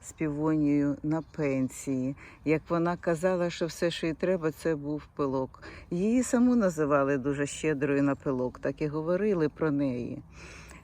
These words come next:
Так, е, але вона казала, що люди до неї були всі теж дуже добрі і висилали їй пилок звідусіль.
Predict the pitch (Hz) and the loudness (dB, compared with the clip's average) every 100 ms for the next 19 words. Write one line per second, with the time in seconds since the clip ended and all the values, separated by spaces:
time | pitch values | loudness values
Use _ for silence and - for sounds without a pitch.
0 | - - - 180 190 160 - - 147 139 | -20 -10 -2 -2 -2 -10 -10 -2 0 0
1 | 135 135 - 175 202 214 220 214 - 214 | -2 -4 0 2 2 2 2 0 0 0
2 | 220 208 180 156 160 165 160 151 170 165 | 4 4 4 2 0 0 -2 2 4 6
3 | 165 147 160 156 - - 156 156 143 131 | 4 2 2 0 -2 -4 -2 2 0 0
4 | 147 139 135 151 165 170 160 147 143 139 | -2 0 0 0 0 0 -2 0 0 0
5 | 143 147 156 143 147 143 147 147 147 - | 0 0 0 2 2 2 0 0 -2 -4
6 | 131 131 143 - - 143 139 147 120 147 | -6 -4 -6 -8 -8 -8 -4 -4 -4 -6
7 | - 160 | -6 -6